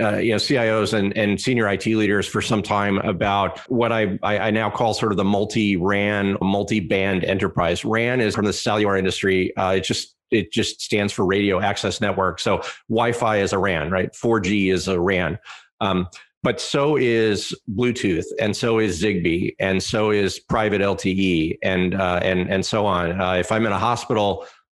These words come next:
and I'm running wireless medical telemetry, uh, W M T S, that, that's another ran. And, um, the reason I think it's important to,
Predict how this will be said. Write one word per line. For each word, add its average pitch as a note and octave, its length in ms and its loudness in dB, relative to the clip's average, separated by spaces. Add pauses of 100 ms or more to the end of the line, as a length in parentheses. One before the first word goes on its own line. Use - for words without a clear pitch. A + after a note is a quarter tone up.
and G#2 100 0
I'm G2+ 160 0
running G2+ 400 2
wireless G2+ 420 0
medical F#2+ 320 0
telemetry, G2 760 0
uh, F#2 240 0
W F#2+ 240 0
M F#2 80 -2
T G2 160 0
S, G#2 300 0
that, G#2 260 -2
that's G#2+ 180 0
another G#2 340 2
ran. F#2 440 0 (560)
And, A2 400 0
um, G#2 340 0
the A2+ 120 0
reason D#3+ 300 2
I C3 120 0
think A#2+ 120 -2
it's A#2+ 140 -2
important A2+ 460 0
to, G#2+ 160 0